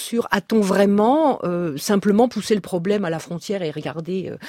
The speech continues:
détourné, euh, pudiquement le regard, euh, ou est-ce que nous sommes prêts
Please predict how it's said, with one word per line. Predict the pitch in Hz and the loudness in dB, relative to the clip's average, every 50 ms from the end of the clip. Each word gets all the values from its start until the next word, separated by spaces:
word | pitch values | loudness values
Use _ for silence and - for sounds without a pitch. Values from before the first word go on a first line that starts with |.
| - - | -16 -8
détourné, | - 175 180 - 208 190 190 196 196 202 202 185 | -6 -6 -4 -2 -2 0 0 2 2 2 2 0
euh, | 151 139 | -2 -4
pudiquement | 143 - 220 202 190 - - - 214 208 | -6 -8 -8 -8 -8 -8 -6 -4 -2 -2
le | 208 175 | -2 -2
regard, | 160 151 143 160 165 180 220 285 330 330 - - - - - - - | -2 -4 -4 -4 -4 0 0 0 0 0 -4 -8 -12 -12 -12 -6 -2
euh, | 180 190 180 175 165 - | 2 2 4 4 4 4
ou | - 208 220 | 6 6 6
est-ce | 196 - | 6 6
que | - | 4
nous | 196 190 180 | 2 2 2
sommes | - - 180 165 175 | 0 -2 -2 -2 -2
prêts | 165 - - 262 302 349 349 - | -4 0 2 4 6 6 6 4